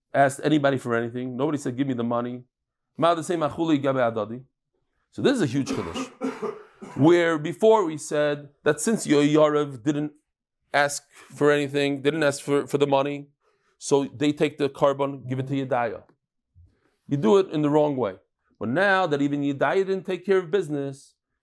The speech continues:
so now we just wait for all the Mishmaris to go through. We come back around the cycle. We come back to Mishmar number one, and Yoyariv gets everything back. Kumash malon,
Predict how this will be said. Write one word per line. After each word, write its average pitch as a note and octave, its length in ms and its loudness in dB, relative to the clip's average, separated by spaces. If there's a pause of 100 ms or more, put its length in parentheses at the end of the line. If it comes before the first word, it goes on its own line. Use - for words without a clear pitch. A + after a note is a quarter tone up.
so - 120 -12
now E3 120 2
we E3 80 0
just C#3+ 180 -10
wait F3+ 400 0
for - 180 -6
all E3+ 180 -2
the D#3 80 -6
Mishmaris D3 400 -4
to C#3+ 60 -6
go C3+ 120 -4
through. B2+ 220 -10
We C3 100 -8
come E3 280 -4
back E3 220 2
around D3+ 460 2
the C3+ 60 -6
cycle. C3+ 560 -4 (600)
We A#2 60 -12
come D#3+ 160 -4
back E3+ 260 0
to D3+ 60 -10
Mishmar E3 300 -6
number D3 200 2
one, D#3 360 -2 (680)
and C3+ 100 0
Yoyariv D#3+ 480 2
gets D#3+ 280 -4
everything D#3+ 380 -2
back. - 260 -2 (2250)
Kumash F#3+ 400 2
malon, E3 640 0